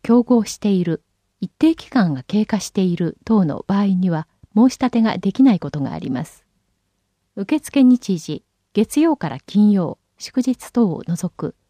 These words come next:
の午前九時から十二時までと、午後一時から五時まで。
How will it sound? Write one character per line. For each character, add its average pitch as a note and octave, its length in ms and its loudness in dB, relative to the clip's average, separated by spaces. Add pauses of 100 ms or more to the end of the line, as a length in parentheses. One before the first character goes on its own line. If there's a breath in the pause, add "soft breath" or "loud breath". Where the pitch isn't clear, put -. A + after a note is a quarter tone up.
(200)
の G3+ 200 -4 (280)
午 D#4 200 2
前 F#3+ 200 2
九 - 140 -2
時 G#3+ 160 0
か D3+ 160 -8
ら D3 220 -6
十 B3 160 4
二 C4 140 6
時 F#3+ 120 -4
ま D3 160 -4
で D3+ 200 -14 (120)
と、 G3+ 180 -6 (300)
午 C#4+ 140 2
後 F3 160 0
一 - 240 -4
時 G3+ 120 -4
か D3 140 -12
ら - 260 -12
五 A#3 100 2
時 G3 140 0
ま C#3+ 180 -6
で。 - 180 -16